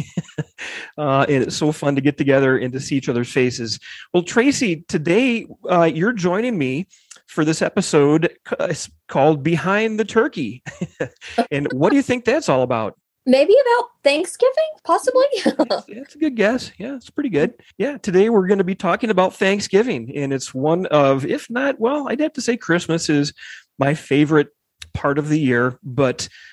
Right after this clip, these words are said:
Speaker 1: Thanksgiving would be a very close second. How about you, Tracy?
Speaker 2: Thanksgiving's my favorite. Of course,
Speaker 1: Really?
Speaker 2: I'm celebrating the birth of Jesus and the, the death of Jesus, but Thanksgiving, because of our country's history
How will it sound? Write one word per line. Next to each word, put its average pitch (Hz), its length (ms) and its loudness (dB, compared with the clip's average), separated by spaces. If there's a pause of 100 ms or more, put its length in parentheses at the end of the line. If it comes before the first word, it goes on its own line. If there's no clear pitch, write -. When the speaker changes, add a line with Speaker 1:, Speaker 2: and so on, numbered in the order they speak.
(100)
Speaker 1:
Thanksgiving 165 720 0
would 139 180 2
be 131 120 0
a 127 40 2
very 131 320 2
close 143 500 0
second. - 680 -2 (220)
How 147 80 -2
about 139 200 2
you, 139 80 2
Tracy? 113 500 -2 (920)
Speaker 2:
Thanksgiving's 262 800 0
my 208 180 -2
favorite. 175 600 -4
Of 220 140 0
course, 262 320 4
Speaker 1:
Really? 226 200 2
Speaker 2:
I'm 220 80 2
celebrating 208 600 0
the 196 80 0
birth 208 260 -6
of 196 80 -8
Jesus 196 460 -4
and 208 200 -2
the, 190 220 0 (260)
the 202 160 -6
death 208 280 0
of 185 160 -6
Jesus, 165 440 -8
but 185 360 2
Thanksgiving, 220 680 0 (380)
because 226 380 2
of 220 160 2
our 196 160 4
country's 220 580 -6
history 233 520 -2